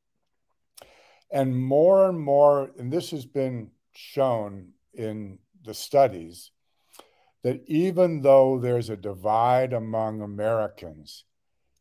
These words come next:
it's not like it used to be. You don't see people being hung because of the s-, you know,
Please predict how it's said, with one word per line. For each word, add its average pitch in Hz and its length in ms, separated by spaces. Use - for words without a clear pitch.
it's 110 340
not 104 480
like 135 260
it 143 100
used 160 360
to 127 80
be. 104 360
You 135 180
don't 156 260
see 147 300
people 131 400
being 123 440
hung 127 640
because 110 440
of 98 120
the 98 80
s-, - 320
you 127 160
know, 101 400